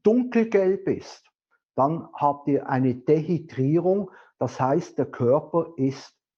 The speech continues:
zu wenig flüssig. Und wir bestehen ja zu achtzig Prozent aus Flüssigkeit. Wenn ihr Flüssigkeit nicht zu euch nimmt,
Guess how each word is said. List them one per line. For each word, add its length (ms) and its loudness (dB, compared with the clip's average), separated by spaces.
zu 600 -2
wenig 420 0
flüssig. 500 -4
Und 180 -4
wir 140 -2
bestehen 460 0
ja 240 0
zu 300 -10
achtzig 400 -6
Prozent 500 -4
aus 220 -8
Flüssigkeit. 680 -8
Wenn 260 4
ihr 160 2
Flüssigkeit 880 0
nicht 640 0
zu 260 2
euch 300 0
nimmt, 300 -2